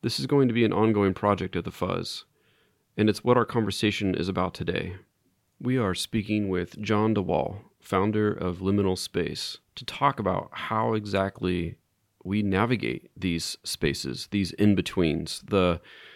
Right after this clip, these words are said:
moment that we find ourselves in now as a society, looking back on a world that's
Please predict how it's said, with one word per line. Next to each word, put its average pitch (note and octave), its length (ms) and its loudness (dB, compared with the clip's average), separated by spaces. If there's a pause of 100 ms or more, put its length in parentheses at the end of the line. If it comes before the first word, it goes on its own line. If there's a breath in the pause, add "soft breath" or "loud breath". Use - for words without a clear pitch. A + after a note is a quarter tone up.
(300 loud breath)
moment A2 440 6
that F#2 100 -4
we F#2+ 80 -2
find G#2 340 0
ourselves F2+ 400 -2
in F2 480 0
now F#2+ 420 2 (360)
as G2 500 2
a F#2 40 -10
society, F#2+ 760 0 (260)
looking G2+ 380 2
back F#2+ 460 4
on F#2+ 140 2
a F2+ 60 4
world G2 460 0
that's F#2 380 -4